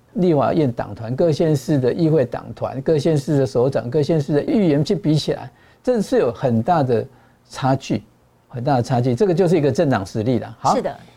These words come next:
Speaker 1: 可是我们蓝白合里面有去提到，就是说当蓝白合开始以后，他们要成立一个竞选委员会。那竞选委员会做什么事情？他们就是开始来辅导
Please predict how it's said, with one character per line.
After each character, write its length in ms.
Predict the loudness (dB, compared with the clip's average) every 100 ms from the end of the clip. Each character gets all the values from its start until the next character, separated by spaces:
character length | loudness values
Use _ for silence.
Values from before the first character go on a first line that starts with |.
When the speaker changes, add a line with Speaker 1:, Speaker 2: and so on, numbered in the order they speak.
| _
Speaker 1:
可 100 | -2
是 60 | 0
我 40 |
们 80 | 2
蓝 160 | 2 2
白 140 | 4
合 120 | 4
里 140 | 4 4
面 160 | 2
有 60 | 0
去 140 | -2
提 260 | -6 -6 -4
到， 200 | 0 0
就 120 | 0
是 60 | 0
说 120 | 0
当 240 | 0 2
蓝 180 | 2 2
白 200 | 2 2
合 100 | 2
开 180 | 2 0
始 140 | 0
以 80 | 0
后， 80 | 0
他 140 | 2
们 60 | 2
要 60 | 0
成 200 | 0 0
立 60 |
一 40 | 2
个 80 |
竞 180 | 0 -2
选 180 | -4 -4
委 120 | -6
员 100 | -8
会。 260 | -4 -2 -2 -6 _ _ _ -4
那 100 | -2
竞 160 | 2
选 160 | 2 2
委 120 | 4
员 180 | 4 2
会 180 | 2 0
做 200 | 2 2
什 120 | 2
么 60 | -2
事 200 | 0 -2
情？ 220 | -2 -12 -14 _ _
他 120 | 0
们 100 | 2
就 120 | 2
是 100 | 2
开 200 | 2 0
始 160 | 0 2
来 100 | 0
辅 240 | 0 0
导 220 | 0 -4